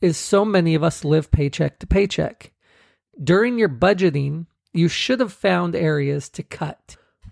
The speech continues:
or rather, areas where you are wasting money. When we first started, we cut back on several areas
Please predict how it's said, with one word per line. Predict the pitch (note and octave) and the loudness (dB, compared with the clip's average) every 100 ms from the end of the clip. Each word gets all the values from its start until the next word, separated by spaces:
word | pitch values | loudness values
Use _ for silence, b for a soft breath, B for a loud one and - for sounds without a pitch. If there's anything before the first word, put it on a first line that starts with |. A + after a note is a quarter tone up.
| - | 2
or | F#3 D#3+ | 4 6
rather, | D#3+ A3 A3+ F3 D#3+ G3 - | 6 6 4 4 4 0 2
areas | G3+ G#3 F#3+ F3 - | 4 4 4 0 -2
where | D#3+ F3 E3+ E3 D#3+ - _ _ _ _ | 0 4 4 4 2 0 _ _ _ _
you | E3 C#3+ D#3+ F3 D#3+ | -10 -4 0 2 4
are | C#3+ | 2
wasting | B2+ D#3 F3+ - - F3+ E3+ E3 - _ - | 2 0 0 -4 -6 -4 -2 -4 -6 _ -6
money. | D#3 D#3 D#3 - _ _ _ _ _ _ _ _ _ _ _ _ _ - | -4 -4 -8 -14 _ _ _ _ _ _ _ _ _ _ _ _ _ -2
When | E3+ F3 | 2 4
we | A3 | 2
first | A#3+ G#3+ G3 | 2 0 0
started, | - F3+ E3+ E3 D3+ E3+ _ - | 2 4 4 2 0 -6 _ -10
we | D3 G#3 | -4 -4
cut | - G#3 G#3+ | -2 -2 2
back | F3+ - | 0 0
on | D#3+ C#3+ | -2 -4
several | - F#3+ F#3 F#3 E3+ | -2 0 2 2 2
areas | G3+ D3+ C#3+ C#3 C3+ | 2 2 2 0 -2